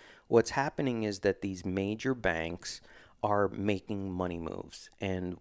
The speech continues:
we don't know when they're making money moves, but they do. Um, and their major money moves are not like, "Oh, let's buy, you know, fifty dollars of Ethereum." Um, they're like,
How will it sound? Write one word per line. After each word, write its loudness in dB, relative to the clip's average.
we 0
don't 6
know 4
when -2
they're 6
making -2
money -4
moves, -4
but 4
they 8
do. -6
Um, 0
and 0
their 8
major 2
money 0
moves -2
are 4
not 0
like, 0
"Oh, 8
let's 2
buy, 4
you 2
know, 4
fifty 0
dollars 2
of 2
Ethereum." 2
Um, 4
they're 4
like, -2